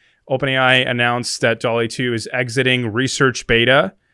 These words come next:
It is graduating to regular beta. Uh, they're gonna be scaling dolly to one million users.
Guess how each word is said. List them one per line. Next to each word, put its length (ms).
It 100
is 140
graduating 840
to 180
regular 680
beta. 580
Uh, 240
they're 160
gonna 120
be 80
scaling 580
dolly 520
to 240
one 720
million 840
users. 720